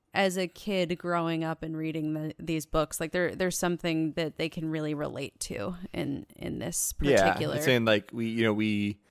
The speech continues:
Speaker 2: have these heroes in our lives that we, you know,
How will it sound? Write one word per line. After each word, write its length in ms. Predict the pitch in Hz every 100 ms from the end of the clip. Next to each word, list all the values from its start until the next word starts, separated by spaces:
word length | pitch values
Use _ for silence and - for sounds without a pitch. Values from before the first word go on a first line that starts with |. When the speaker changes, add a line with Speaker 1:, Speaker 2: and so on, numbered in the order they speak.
| _ 127
Speaker 2:
have 200 | 127 110
these 160 | 107
heroes 480 | - 127 110 101 101
in 60 | 98
our 120 | 98
lives 340 | 98 98 95
that 100 | 107
we, 300 | 107 101 104 104 - _ _ _ _
you 80 | 123
know, 280 | 90 69